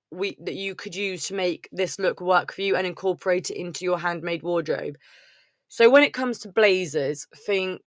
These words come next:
more unstructured, oversized, casual blazers. Things, um, like the Heather blazer from Friday Pattern Company or the Bella Loves Pattern Fran blazer.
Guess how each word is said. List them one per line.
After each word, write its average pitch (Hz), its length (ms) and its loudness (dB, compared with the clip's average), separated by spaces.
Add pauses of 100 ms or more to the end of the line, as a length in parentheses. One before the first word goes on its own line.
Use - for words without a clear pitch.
more 196 340 2 (100)
unstructured, 202 1300 2 (180)
oversized, 185 920 2
casual 170 520 0
blazers. 156 640 -2
Things, 180 580 -6
um, 170 500 -2
like 180 360 2
the 180 80 -4
Heather 214 400 -2
blazer 185 720 2 (160)
from 175 220 -8
Friday 180 260 0
Pattern 180 360 -2
Company 180 800 -2
or 170 480 4
the 175 100 -6
Bella 175 280 0
Loves 165 260 -4
Pattern 170 320 -12
Fran 175 320 0
blazer. 175 520 0